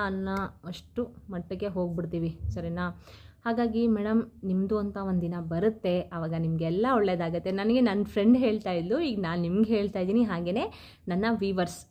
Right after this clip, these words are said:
ನನ್ಗೆ ಯಾರ್ಯಾರು ನನ್ನ ಚಾನೆಲ್ ನೋಡ್ತಾ ಇದ್ದೀರಾ ಅವರಿಗೆಲ್ಲ ಹೇಳ್ತಾ ಇದ್ದೀನಿ, ಯಾರ್ಯಾರು ಕಷ್ಟದಲ್ಲಿದ್ದೀರಾ ಅವ್ರಿಗೆಲ್ಲರೂ, ಎಲ್ಲರೂ ಅರ್ಥ ಮಾಡ್ಕೊಳ್ಳಿ, ನಿಮ್ದು ಅನ್ನೋದು ಒಂದಿನ ಬಂದೇ ಬರುತ್ತೆ, ಸರಿನಾ? ಆ ದಿನಕ್ಕೋಸ್ಕರ ವೇಟ್ ಮಾಡಿ, ತುಂಬ ತಾಳ್ಮೆಯಿಂದ ಇರಿ.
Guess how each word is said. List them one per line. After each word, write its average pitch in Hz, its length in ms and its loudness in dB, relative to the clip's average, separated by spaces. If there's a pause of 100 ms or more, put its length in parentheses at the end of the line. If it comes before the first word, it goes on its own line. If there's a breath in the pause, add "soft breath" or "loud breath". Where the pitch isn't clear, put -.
ನನ್ಗೆ 175 340 0
ಯಾರ್ಯಾರು 196 520 0
ನನ್ನ 175 560 0
ಚಾನೆಲ್ 180 360 -2
ನೋಡ್ತಾ 214 280 2
ಇದ್ದೀರಾ 185 360 -2
ಅವರಿಗೆಲ್ಲ 165 400 -2
ಹೇಳ್ತಾ 196 360 -2
ಇದ್ದೀನಿ, 175 420 -4
ಯಾರ್ಯಾರು 185 500 0
ಕಷ್ಟದಲ್ಲಿದ್ದೀರಾ 180 880 -2 (360 loud breath)
ಅವ್ರಿಗೆಲ್ಲರೂ, 196 760 2
ಎಲ್ಲರೂ 196 340 2
ಅರ್ಥ 190 300 -4
ಮಾಡ್ಕೊಳ್ಳಿ, 190 440 -2
ನಿಮ್ದು 254 560 6
ಅನ್ನೋದು 208 380 0
ಒಂದಿನ 180 260 -2 (260)
ಬಂದೇ 233 280 4
ಬರುತ್ತೆ, 160 340 -2 (320)
ಸರಿನಾ? 170 360 -8 (340 loud breath)
ಆ 165 100 -2
ದಿನಕ್ಕೋಸ್ಕರ 175 600 -4
ವೇಟ್ 190 340 0
ಮಾಡಿ, 208 400 4
ತುಂಬ 180 260 -2
ತಾಳ್ಮೆಯಿಂದ 240 720 4
ಇರಿ. 202 400 0